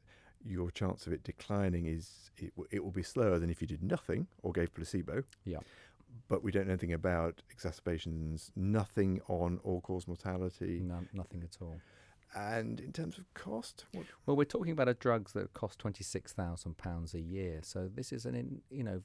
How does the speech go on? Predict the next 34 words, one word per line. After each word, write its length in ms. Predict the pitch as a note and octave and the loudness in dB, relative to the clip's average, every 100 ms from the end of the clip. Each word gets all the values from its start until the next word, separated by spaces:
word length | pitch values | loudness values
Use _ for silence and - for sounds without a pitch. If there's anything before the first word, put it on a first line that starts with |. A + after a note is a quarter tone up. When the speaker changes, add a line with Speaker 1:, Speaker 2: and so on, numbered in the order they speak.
| - | -2
Speaker 2:
very 220 | C#3 G#2+ | -2 -2
expensive 680 | - - G#2 E2+ - F2+ - - - - - - | -4 -2 -2 0 -2 -4 -4 -14 -20 -20 -20 0
drug. 380 | G#2+ F#2+ E2+ | 4 6 4
And 240 | G2 F#2+ - | 2 0 -2
for 140 | - B2+ | -2 2
the, 140 | C3+ | 2
for 140 | - C3 | 2 0
a 60 | |
condition 680 | A#2+ A#2+ G#2+ C3 - G#2+ G2 | 2 2 4 2 2 2 4
that 320 | F#2 - - - - - - | 2 2 -4 -14 -20 -20 -14
has 240 | - F#2+ F2 | 0 2 2
such 180 | - | 0
a 60 | F#2+ | -2
poor 320 | - - G2+ | -2 0 0
prognosis, 760 | - - F2 G2 G2 - - - | 2 0 2 4 2 2 -4 -4
you've 100 | G2+ | -6
got 100 | - | -2
to 120 | C3 | -2
ask 200 | G#2+ - | -2 -4
yourself, 380 | - - F2+ - - - - - - - - _ - | -6 -4 -4 -4 -14 -20 -20 -20 -20 -20 -20 _ -8
is 80 | A2 | -4
that 160 | C3+ | -2
the 80 | B2+ | 0
right 280 | G#2+ G2 - - | 2 2 -2 -6
place 320 | G#2 F#2+ - | -4 -4 -4
to 80 | F#2 | -8
put 200 | - - | -8 -4
your 140 | F#2 | -2
resources? 720 | E2+ F2+ F#2 F2+ - E2+ D#2+ - | -2 0 0 0 -2 -6 -6 -6
I 40 | |
mean, 160 | F#2+ F2+ | -4 -2
twenty-six 480 | - A2 - F2+ - | -4 -6 -6 -8 -4
thousand 420 | F#2 E2+ - E2+ | -4 -4 -4 -6
pounds 540 | - F2 E2+ E2 E2 | -4 -2 -2 -4 -6